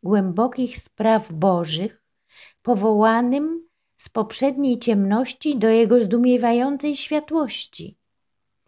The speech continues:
Jeśli jesteśmy tak oddzieleni od świata i chrześcijan, którzy posiadają dużą miarę światowego ducha, cóż w tym dziwnego, że wszyscy oni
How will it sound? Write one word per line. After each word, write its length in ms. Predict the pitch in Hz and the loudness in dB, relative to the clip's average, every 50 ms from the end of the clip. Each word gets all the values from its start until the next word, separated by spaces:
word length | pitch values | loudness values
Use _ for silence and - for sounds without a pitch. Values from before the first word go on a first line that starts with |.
| _ _ _ _ | _ _ _ _
Jeśli 380 | - 190 202 - - 190 208 202 | -2 -2 0 0 0 0 2 4
jesteśmy 640 | 202 196 196 - - 233 247 240 - - 214 196 196 | 4 2 0 -4 -4 -4 -4 -4 -4 -2 -4 -4 -4
tak 400 | - - 240 240 240 240 - - | -4 -2 -2 -2 -2 -2 -4 -6
oddzieleni 1000 | 202 175 185 165 160 175 190 180 180 190 214 247 254 226 196 175 165 165 160 160 - - - _ | -4 -4 -4 -6 -2 -2 0 0 2 2 2 2 2 2 0 0 -2 -6 -8 -12 -18 -20 -20 _
od 200 | - 185 214 208 | -4 -4 -4 -4
świata 580 | - - - - 196 208 240 269 262 - 202 - | -6 -10 -6 -2 0 2 2 0 0 -2 -4 -4
i 120 | - 170 | -4 -6
chrześcijan, 960 | - - - - - 240 285 294 - - - - 170 165 156 147 151 156 165 - _ _ _ _ _ _ _ _ _ _ | -10 -12 -8 -6 -2 -2 -2 -4 -4 -10 -10 -8 -6 -4 -4 -4 -6 -8 -12 -16 _ _ _ _ _ _ _ _ _ _
którzy 320 | - - 214 202 175 208 | -8 -4 -4 -2 -2 -2
posiadają 760 | 208 - 208 202 - 208 196 165 196 196 202 196 190 185 185 165 | -2 -2 -6 -4 0 -2 0 2 4 4 4 4 2 2 0 2
dużą 340 | 180 220 226 190 202 190 | 4 4 4 4 2 0
miarę 500 | 185 180 180 180 185 208 240 233 190 180 | 2 2 2 2 2 2 2 2 0 0
światowego 800 | 180 - - - 185 175 180 180 170 156 180 208 214 - 180 165 | -2 -4 -4 -2 -4 -2 -2 -4 -4 -2 -2 -2 -2 -2 -4 -4
ducha, 600 | 151 143 185 214 269 - - 160 156 151 160 - _ _ _ _ _ _ _ _ _ _ _ _ _ _ | -4 -2 -2 -4 -4 -4 -8 -8 -8 -8 -10 -12 _ _ _ _ _ _ _ _ _ _ _ _ _ _
cóż 300 | _ - 277 302 294 - | _ -6 -6 -6 -6 -6
w 60 | - _ | -16 _
tym 240 | - 311 302 294 | -6 -4 -4 -4
dziwnego, 800 | 269 294 302 254 285 285 302 311 302 233 151 156 156 156 156 - _ _ _ _ _ _ _ _ _ - | -2 -2 -4 -2 -2 -2 -2 0 0 -2 -2 -4 -6 -6 -8 -12 _ _ _ _ _ _ _ _ _ -10
że 200 | 165 185 220 190 | -2 -2 -2 -2
wszyscy 600 | - - - 262 262 262 - - - 247 247 - | 0 -4 -2 -2 -2 -4 -6 -2 0 0 2 4
oni 520 | 185 240 233 220 214 214 226 254 247 - | 2 4 4 2 2 0 0 -2 -4 -8